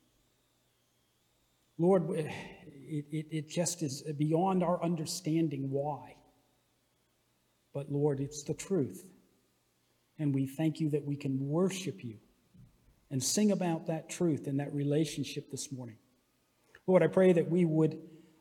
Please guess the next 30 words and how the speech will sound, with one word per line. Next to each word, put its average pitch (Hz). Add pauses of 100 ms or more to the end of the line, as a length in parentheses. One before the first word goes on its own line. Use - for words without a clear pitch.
uh, 151 (640)
uh, 139
be 151 (160)
hearing 214 (100)
your 165
word 160
this 160
morning, 160 (720)
that 165
we'd 156
be 147
understanding 156
what 147
it 147
means 143
for 139
each 147
one 143
of 143
us. - (520)
We 147
pray 156
that 147
your 139
Spirit 135 (680)
would 143
teach -
us 135
your 151
truths -